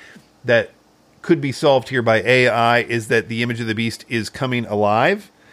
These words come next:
You know, the false prophet gives breath to the image of the beast. And so I guess they would say that the breath and that the Bible is speaking of the image of the beast coming alive, like A I getting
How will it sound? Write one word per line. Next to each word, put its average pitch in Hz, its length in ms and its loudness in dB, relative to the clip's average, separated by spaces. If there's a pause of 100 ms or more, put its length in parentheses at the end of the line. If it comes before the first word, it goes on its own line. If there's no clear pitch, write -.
(260)
You 131 80 -6
know, 117 340 0
the 110 300 -4
false 135 240 0
prophet 123 460 0
gives 113 240 -4
breath 127 540 -2
to 160 100 -2
the 151 140 -2
image 147 200 -2
of 143 80 -8
the 151 60 -4
beast. 151 460 -6 (420)
And 123 160 -4
so 117 180 4
I 113 140 6
guess 113 220 -2
they 120 100 0
would 110 160 -4
say 113 240 2 (220)
that 127 160 -10
the 127 60 -2
breath 131 760 0
and 117 180 -2
that 107 140 -6
the 107 60 -4
Bible 127 340 2
is 113 80 -6
speaking 131 340 -8
of 110 100 -6
the 110 260 -4 (180)
image 135 220 -4
of 117 60 -6
the 107 60 -8
beast 120 320 -8
coming 135 320 -6
alive, 123 560 0
like 101 320 -2 (800)
A 120 160 0
I 117 320 4
getting 110 460 -6